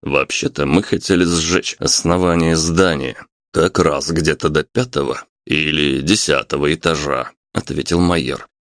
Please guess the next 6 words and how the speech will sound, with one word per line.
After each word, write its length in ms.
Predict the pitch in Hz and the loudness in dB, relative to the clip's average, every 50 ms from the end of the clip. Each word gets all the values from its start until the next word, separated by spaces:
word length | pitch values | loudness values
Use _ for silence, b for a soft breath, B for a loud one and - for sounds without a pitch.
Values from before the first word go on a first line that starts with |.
| _ _ _ _ _ _ _ _ _ _ - | _ _ _ _ _ _ _ _ _ _ -6
«А 220 | - 73 71 69 | -4 -4 -2 -2
если 360 | 71 - 113 120 - - 87 | -2 -2 -2 -2 -2 -4 -4
пожарные 680 | 80 - 80 78 71 71 76 78 85 - 95 98 95 98 | -4 -4 -4 -4 -2 -2 -2 -2 -2 -2 -2 -2 -2 -2
приедут?» 600 | - - 98 95 95 92 87 80 82 - - - _ _ - | -2 -2 -2 0 0 0 0 -2 -6 -12 -14 -20 _ _ -4
полюбопытствовал 1000 | - - 82 71 - - - - - - - - - - 104 98 98 101 95 101 | 0 0 0 0 0 -2 -2 -2 -2 -2 -2 -6 -4 -4 -4 0 0 0 0 0
Антон. 640 | 101 95 98 - - - - 69 - - - - | 0 -2 -4 -6 -4 -4 -4 -4 -4 -8 -16 -20